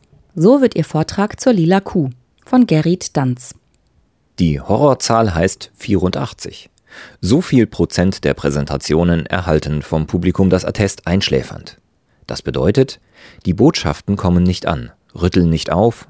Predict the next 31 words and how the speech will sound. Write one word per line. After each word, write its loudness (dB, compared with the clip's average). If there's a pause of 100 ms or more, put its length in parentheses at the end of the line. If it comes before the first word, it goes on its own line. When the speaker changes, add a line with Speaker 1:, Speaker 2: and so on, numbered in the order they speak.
(120)
Speaker 2:
bleiben -6
nicht -8
haften. -8 (580)
Dabei -4
ist -8
es -6
ganz -2
leicht, 2
sein -2
Publikum 0
zu -2
erreichen, 0
meint -6
Gerrit -4
Danz. -4 (600)
Wer 2
einen 4
guten 4
Vortrag -2
halten -4
will, 2
muss 0
nur 6
mit -2
denselben 2
Mitteln 0
arbeiten, 0
die -2
auch 0
Marketingprofis -4
nutzen. -10